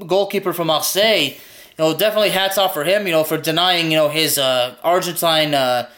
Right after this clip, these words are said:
compatriot Messi, as well as, you know, France's, uh, arguably the, the best striker for France right now, Kylian Mbappe. So,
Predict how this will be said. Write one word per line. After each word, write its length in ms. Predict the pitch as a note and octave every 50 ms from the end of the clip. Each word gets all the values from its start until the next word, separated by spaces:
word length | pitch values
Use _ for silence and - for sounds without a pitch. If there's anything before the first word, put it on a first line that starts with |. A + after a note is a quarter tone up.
| - _ _ -
compatriot 680 | D#3+ D#3 D3 D#3+ F#3 G3 A3 G#3 - E3 D3+ D3 - D3
Messi, 380 | D#3+ G3 G#3+ G#3 - D#3 D3
as 120 | C#3+ C3+ D3
well 240 | D#3 E3 D#3+ D#3+ D3+
as, 100 | D3 D3
you 40 | D3+
know, 120 | D3 C3+
France's, 480 | - - F3 F3+ F3 D3+ D#3 C#3+ C3+ C#3+
uh, 120 | C#3 C3+ -
arguably 520 | D#3+ E3+ F3 E3 E3 D#3 D#3 D#3 D3 C#3
the, 80 | C#3+ C#3+
the 100 | C#3+ C#3
best 200 | D3 E3 D#3+ -
striker 320 | - - E3+ E3 E3 E3
for 140 | D3+ - C#3
France 280 | - E3+ E3+ E3 D#3+ D#3+
right 140 | D3+ D3
now, 180 | D#3 E3+ F3 D#3+
Kylian 400 | - - E3 D#3+ D#3 D3 C#3 C3 B2
Mbappe. 460 | B2 D3+ F3+ G#3 G3+ - C#3 B2 B2
So, 400 | - - C3 C3 B2+ B2+ A#2+ -